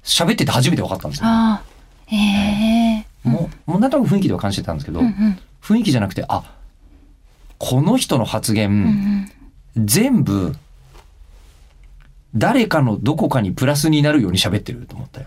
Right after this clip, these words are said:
Speaker 2: うんうん。
Speaker 1: はい。すげえなというか、これを想像できたのがすごいなと思って。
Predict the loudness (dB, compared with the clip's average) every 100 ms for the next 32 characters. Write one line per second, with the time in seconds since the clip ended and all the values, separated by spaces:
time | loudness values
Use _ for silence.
0 | -4 -2 0 -2 -2 -2 0 0 0 -4
1 | -8 -12 -20 -20 -20 -20 -20 -20 -20 -20
2 | -20 -20 -16 -8 -2 0 2 0 -2 -4
3 | -6 -8 -4 0 2 0 -2 -2 -2 0
4 | 2 0 0 0 0 -2 -2 -2 -2 -4
5 | -4 -8